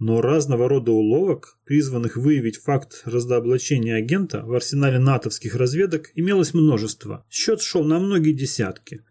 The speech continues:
Например, иногда во время сеанса связи агенту приказывали сообщить некоторые детали, связанные с вещами, которыми тот располагал. Это могла быть маркировка определённого патрона в магазине его пистолета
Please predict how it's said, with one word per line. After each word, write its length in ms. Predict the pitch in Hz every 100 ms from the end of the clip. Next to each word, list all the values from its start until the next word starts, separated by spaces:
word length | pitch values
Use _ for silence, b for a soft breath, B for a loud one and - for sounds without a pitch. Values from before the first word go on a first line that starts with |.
| 160
Например, 440 | 175 208 151 135
иногда 460 | 151 185 190 233 131
во 100 | 123
время 300 | 170 170 113
сеанса 400 | - 131 117 117
связи 400 | 147 214 190 117
агенту 560 | 117 147 220 - 120
приказывали 600 | - 151 156 233 190 185
сообщить 520 | 160 170 151 - 175 175
некоторые 520 | 175 139 - 165 156
детали, 400 | 175 - 139 110
связанные 460 | - 139 139 156
с 100 | 151
вещами, 420 | 175 175 - 113 107
которыми 460 | 135 - 180 165
тот 180 | 151 139
располагал. 840 | 139 - - 139 131 110 95 - -
Это 160 | 156
могла 240 | 196 175 170
быть 160 | 147
маркировка 580 | 151 156 156 202 208 -
определённого 520 | 160 156 165 170 160
патрона 420 | 156 160 139 123 131
в 60 |
магазине 560 | 151 156 165 156 175 165
его 160 | 156
пистолета 760 | 156 147 - 156 123 104 - 107